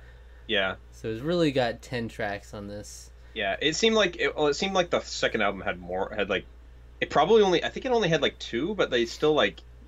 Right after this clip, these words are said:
Speaker 1: it was just kinda like, uh, yeah,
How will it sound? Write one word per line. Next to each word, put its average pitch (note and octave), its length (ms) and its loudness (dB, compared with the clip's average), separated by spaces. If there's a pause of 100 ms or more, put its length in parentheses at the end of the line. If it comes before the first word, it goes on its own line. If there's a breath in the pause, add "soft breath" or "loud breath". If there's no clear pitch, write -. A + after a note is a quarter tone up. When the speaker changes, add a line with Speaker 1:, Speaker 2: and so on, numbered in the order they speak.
(600)
Speaker 1:
it A#2 60 -10
was C3+ 100 -8
just C3 140 -8
kinda C#3+ 200 2
like, G2+ 360 2 (200)
uh, - 640 -14 (220)
yeah, F2+ 280 0